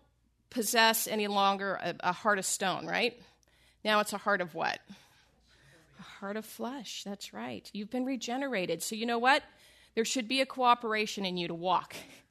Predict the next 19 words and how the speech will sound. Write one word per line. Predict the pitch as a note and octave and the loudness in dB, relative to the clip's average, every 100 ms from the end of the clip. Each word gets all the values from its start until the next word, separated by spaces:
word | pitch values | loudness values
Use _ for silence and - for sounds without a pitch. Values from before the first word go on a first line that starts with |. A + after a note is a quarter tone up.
| _ _ - | _ _ -6
in | G3 | -2
a | |
manner | G3 F#3+ G3 | 2 2 2
that's | F#3+ F3 - | 0 -4 -6
worthy | G3 F#3+ F#3+ | -6 -4 -4
of | F3 | -4
your | E3+ | -8
calling. | - F3 D#3 - F3+ - _ _ _ _ _ _ _ | -4 -4 -4 -8 -12 -18 _ _ _ _ _ _ _
That's | - A3+ A#3 | 8 8 8
what | C4 | 0
regeneration | A#3 G#3 G#3 G3+ G3 - F#3 | 0 0 0 0 -2 -2 -2
does. | F3+ - - - - - _ | 0 -2 -4 -12 -12 -18 _
It | - G3 | -4 -2
removes, | G3 G3 A3 A3 G#3+ F3 F#3 - - _ _ | 0 2 6 6 6 2 -2 -4 -6 _ _
you | - F#3+ | -8 -4
know, | F3 | -2
just | E3+ F#3 | -2 -4
that | F3+ E3+ - _ - - - - | 0 0 0 _ -20 -20 -20 -12
countenance | - A3+ G#3+ G#3+ F3+ E3 - | 2 4 4 2 0 0 -4